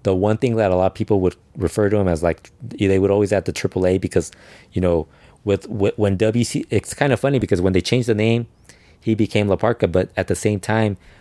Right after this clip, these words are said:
um, W C W was closing up in early two thousand, like, in the early two thousands, and La, L A Park was, um, was working more frequently in, in Mexico as La Parka.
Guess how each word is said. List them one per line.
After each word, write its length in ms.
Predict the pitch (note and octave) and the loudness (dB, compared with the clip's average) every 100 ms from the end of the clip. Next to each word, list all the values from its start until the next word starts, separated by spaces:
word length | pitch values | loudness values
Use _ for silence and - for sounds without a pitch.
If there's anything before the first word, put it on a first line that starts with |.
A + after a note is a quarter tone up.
| _ | _
um, 200 | G2 F2+ | -6 -4
W 280 | F2 G#2 G#2+ | 0 2 2
C 120 | - | -2
W 320 | G#2 A2 A#2+ | 0 0 2
was 140 | F#2+ E2+ | 0 0
closing 400 | - F#2 F2 F2 | 0 0 2 -2
up 140 | F2 | 0
in 80 | E2+ | 0
early 200 | F2+ F2+ | 0 0
two 160 | - F#2 | -2 -2
thousand, 720 | F2 E2+ E2+ F2 D#2+ D#2 E2 | 2 2 0 -2 -2 -6 -8
like, 200 | E2+ D#2 | -8 -4
in 60 | E2+ | -2
the 80 | F2+ | 2
early 180 | F#2+ | 2
two 140 | F2 F2+ | 0 -2
thousands, 500 | F#2+ A#2 A#2+ F#2+ - - - - - - | 0 0 2 -2 -4 -14 -20 -20 -20 -6
and 180 | F#2 F2+ | 0 0
La, 80 | - - - | 0 -4 -4
L 120 | G#2 | 0
A 80 | G#2+ | 0
Park 400 | - A2 A#2 - | 0 0 0 0
was, 240 | F#2 E2 | 0 2
um, 340 | F2 E2 D#2+ D#2+ - - _ | 0 0 -4 -8 -18 -20 _
was 160 | - F2+ | -4 0
working 320 | G2 F2+ F#2+ | 0 2 0
more 120 | F#2+ | 2
frequently 540 | F2 G#2 F2+ G2 E2+ F2+ | 2 -2 -2 -2 -2 -2
in, 260 | E2 E2 | -2 -4
in 260 | - E2+ D#2+ | -4 -4 -2
Mexico 560 | E2 - - F#2+ F2 - - - - _ | -2 -4 -4 0 -2 -2 -14 -20 -20 _
as 320 | G#2+ F#2 F2 | -2 0 0
La 80 | F2 | -2
Parka. 560 | D#2 B2 C#3 - F#2+ | -2 -2 -2 0 -2